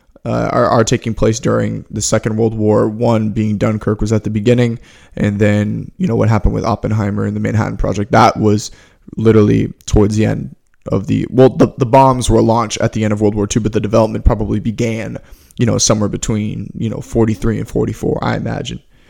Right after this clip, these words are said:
Um, but I think what we can expect overall is sort of an aesthetic. I, I think since that is such a significant, uh, you know, area and hi-, uh, time period in history, and not for the, you know,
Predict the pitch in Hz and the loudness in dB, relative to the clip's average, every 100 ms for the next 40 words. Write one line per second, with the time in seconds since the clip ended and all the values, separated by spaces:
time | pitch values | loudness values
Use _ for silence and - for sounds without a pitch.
0 | - - _ - - - - - - _ | -20 -20 _ -16 -10 -8 -8 -10 -18 _
1 | _ _ _ _ _ - 127 120 120 147 | _ _ _ _ _ -14 0 2 4 0
2 | 175 160 151 143 123 - - 113 - - | 0 0 0 0 0 -2 0 0 0 -8
3 | - 117 107 110 110 107 110 110 110 - | 0 0 2 4 6 6 4 2 0 2
4 | 110 113 107 - - 113 104 - - 110 | 2 2 -2 -8 -6 -4 -4 -4 0 0
5 | 117 - - - - _ - 107 - 110 | 0 -4 -20 -20 -20 _ -4 -2 -2 -2
6 | - 110 - - - 117 117 110 - 117 | -2 -4 -8 -8 -4 0 2 0 0 -2
7 | 117 - 113 110 110 123 120 110 - _ | -2 -4 -4 -4 -4 -4 -4 -6 -12 _
8 | - _ _ _ 101 101 104 - - - | -20 _ _ _ -4 -2 0 -2 -6 -10
9 | - - 196 - - _ _ _ _ _ | -12 -8 -6 -6 -10 _ _ _ _ _
10 | _ _ _ _ _ - 117 113 104 110 | _ _ _ _ _ 2 4 4 2 -2
11 | - 113 107 - 117 110 120 110 107 107 | 0 0 0 0 0 4 4 4 -2 -4
12 | 107 - - 123 160 _ - _ _ - | -4 -2 -4 -4 -6 _ -20 _ _ -6
13 | 117 107 110 113 - - - 117 107 _ | -4 -2 0 0 -2 -8 -2 0 -2 _
14 | - 127 117 | -6 -4 -4